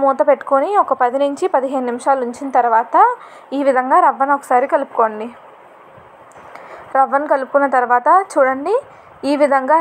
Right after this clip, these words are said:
రవ్వ అనేది ఉడికితే సరిపోతుందండి. ఒకసారి నొక్కి చూస్తే తెలిసిపోతుంది. ఈ విధంగా రవ్వ అనేది ఉడికిపోతే సరిపోతుంది. ఈ టైంలోనే స్టవ్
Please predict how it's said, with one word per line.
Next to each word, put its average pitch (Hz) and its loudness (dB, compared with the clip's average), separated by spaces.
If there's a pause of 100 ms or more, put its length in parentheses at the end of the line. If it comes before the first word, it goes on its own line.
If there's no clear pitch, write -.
రవ్వ 240 -2
అనేది 269 -4
ఉడికితే 254 2 (100)
సరిపోతుందండి. 240 0 (120)
ఒకసారి 269 0
నొక్కి 247 -4
చూస్తే 277 2
తెలిసిపోతుంది. 220 -2 (1800)
ఈ 269 0
విధంగా 262 0 (140)
రవ్వ 254 0
అనేది 262 -2
ఉడికిపోతే 247 2 (100)
సరిపోతుంది. 233 0 (360)
ఈ 277 0 (100)
టైంలోనే 262 2 (440)
స్టవ్ 262 0